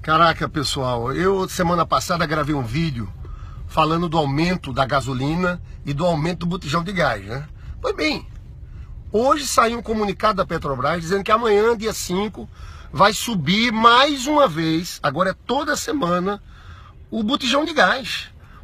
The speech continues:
Um aumento de oito ponto nove por cento. Você sabe que o Lula e a Dilma fizeram um esforço do tamanho do mundo pra segurar em trinta reais.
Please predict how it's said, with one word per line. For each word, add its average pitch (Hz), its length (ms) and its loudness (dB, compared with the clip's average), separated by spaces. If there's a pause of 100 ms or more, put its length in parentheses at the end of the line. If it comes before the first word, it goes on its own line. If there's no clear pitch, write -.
Um 202 60 2
aumento 247 360 2
de 247 100 -2
oito 262 320 0
ponto 277 320 -2
nove 247 260 2
por 269 160 -10
cento. - 520 -2 (680)
Você - 200 -2
sabe - 180 4
que - 80 -4
o 277 40 2
Lula 262 200 2
e 233 40 4
a 170 40 2
Dilma 269 240 -2
fizeram 240 280 2
um - 20 -2
esforço 220 520 0
do 185 100 -2
tamanho 175 300 2
do 143 80 -2
mundo 220 320 -4
pra - 160 0
segurar 233 360 0
em 262 80 -6
trinta 285 300 0
reais. 226 680 0